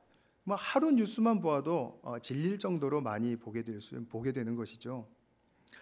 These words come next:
악의 세력들은 마치 지뢰밭에 곳곳이 묻혀 있다가 조금이라도 톡 밟기만 하면 뻥뻥 터지는, 어, 그런 것과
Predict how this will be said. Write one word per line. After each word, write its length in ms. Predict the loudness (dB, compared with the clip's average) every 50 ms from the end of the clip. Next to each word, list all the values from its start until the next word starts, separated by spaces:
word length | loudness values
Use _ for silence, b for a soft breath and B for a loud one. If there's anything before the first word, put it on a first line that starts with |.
| B B B B B B B B B B B
악의 260 | -2 0 4 4 6 6
세력들은 560 | 8 8 8 6 6 4 4 6 6 6 6
마치 400 | 4 4 2 2 2 2 2 2
지뢰밭에 880 | 0 2 4 4 6 6 4 4 4 2 0 2 2 2 0 -2 -6 -8 -10
곳곳이 400 | -12 -12 -6 -2 -2 0 0 0
묻혀 260 | -4 -4 -4 -2 -2
있다가 560 | -2 -2 -2 -2 -4 -2 -2 -6 -6 -8 -10 -14 b b b b b b b
조금이라도 880 | b -8 -6 0 4 4 6 6 6 4 4 2 0 0 -2 -4 -10 -18 _ _ _ _ _
톡 380 | -4 -4 -4 -4 -4 -14 -20 -20 -20 _ _ _ -8
밟기만 440 | -6 -6 -4 0 2 4 4 4
하면 460 | 2 0 -2 -2 -2 -2 -2 -4 -8 -12 -16 _
뻥뻥 420 | -4 -2 -2 0 2 4 4 4 2
터지는, 640 | 2 0 0 0 0 -2 -4 -2 -2 -4 -4 -6 b b b b b b b
어, 100 | b -6
그런 260 | -2 2 2 4 4 4
것과 560 | 4 2 0 2 2 2 2 2 0 -6